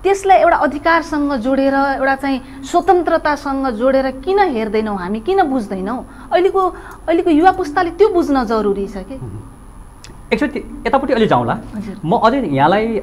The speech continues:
Speaker 2: अझै अगाडि ल्याउँछु पहिला, त्यसपछि
Speaker 1: हजुर।
Speaker 2: त्यता जाउँला। यो एक डेढ महिना करिब होला, होइन, अलिकति सघन यो सेलिब्रेसन practice चलिरहेको छ।
Speaker 1: हजुर।
Speaker 2: अ, म, म, फेरि मैले भन्दाखेरि,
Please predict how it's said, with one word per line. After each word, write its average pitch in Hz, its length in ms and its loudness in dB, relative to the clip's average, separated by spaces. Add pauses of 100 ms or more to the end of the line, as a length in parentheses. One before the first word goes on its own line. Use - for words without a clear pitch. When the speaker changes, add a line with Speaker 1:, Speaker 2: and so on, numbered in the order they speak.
Speaker 2:
अझै 226 140 -2
अगाडि 160 260 6
ल्याउँछु 110 300 -4
पहिला, 101 200 -6
त्यसपछि 185 420 -6
Speaker 1:
हजुर। 180 120 -6
Speaker 2:
त्यता 135 160 -4
जाउँला। 123 300 -6 (920)
यो 208 440 0
एक 220 180 4
डेढ 262 140 4
महिना 190 840 2 (360)
करिब 170 440 2
होला, 101 180 -4
होइन, 180 280 0
अलिकति 170 400 0
सघन 165 340 4 (720)
यो 127 240 2
सेलिब्रेसन 143 680 0 (840)
practice 135 400 -6
चलिरहेको 107 480 -4
छ। - 140 -12
Speaker 1:
हजुर। 147 220 -6 (840)
Speaker 2:
अ, 104 300 -8 (180)
म, 135 140 -6 (100)
म, 139 60 -8
फेरि 175 260 -2
मैले 180 200 6
भन्दाखेरि, 147 800 0